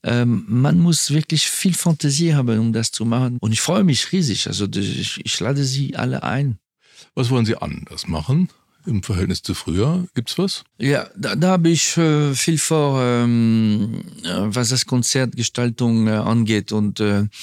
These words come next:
Speaker 1: äh, es wird sofort anfangen, äh, Anfang September bei der Eröffnung. Ich möchte, dass das Konzert ein Erlebnis wird, äh, nicht von,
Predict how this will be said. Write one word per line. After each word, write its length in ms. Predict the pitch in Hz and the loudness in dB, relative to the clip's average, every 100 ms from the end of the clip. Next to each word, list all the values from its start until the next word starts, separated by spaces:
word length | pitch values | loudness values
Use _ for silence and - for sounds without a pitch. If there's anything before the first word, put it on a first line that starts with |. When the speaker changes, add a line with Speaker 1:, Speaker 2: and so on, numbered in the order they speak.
| - - 113 - | -12 -12 -14 -10
Speaker 1:
äh, 540 | - 95 95 92 92 - | -4 0 2 0 0 -2
es 260 | - 110 120 | -2 0 0
wird 160 | 131 - | 0 0
sofort 500 | 120 - 131 123 113 | -2 0 -2 0 0
anfangen, 640 | 113 - 117 113 107 107 | 0 0 2 2 2 2
äh, 40 | |
Anfang 600 | 101 92 92 98 - 104 | 2 0 -2 -2 -4 -6
September 500 | 101 98 - 123 98 | -4 -6 -2 0 0
bei 160 | 90 90 | -2 -2
der 160 | 92 90 | -2 -4
Eröffnung. 480 | - - 95 87 90 _ _ _ _ _ | -6 -6 -6 -6 -8 _ _ _ _ _
Ich 200 | 113 - | -8 -2
möchte, 320 | 143 135 - 139 | 0 0 0 0
dass 200 | 131 - | 0 0
das 180 | 113 | -2
Konzert 540 | - 117 - 123 113 - | -2 -2 0 0 -2 -2
ein 160 | 107 | 0
Erlebnis 640 | 101 101 117 120 117 110 110 | 2 2 0 0 -2 -2 -2
wird, 360 | 110 - - _ _ _ _ _ - | -2 -2 -10 _ _ _ _ _ -14
äh, 400 | - - - - | -10 -10 -10 -4
nicht 380 | - 139 - - | 0 2 0 -6
von, 520 | - - 120 117 113 | -10 -2 0 2 0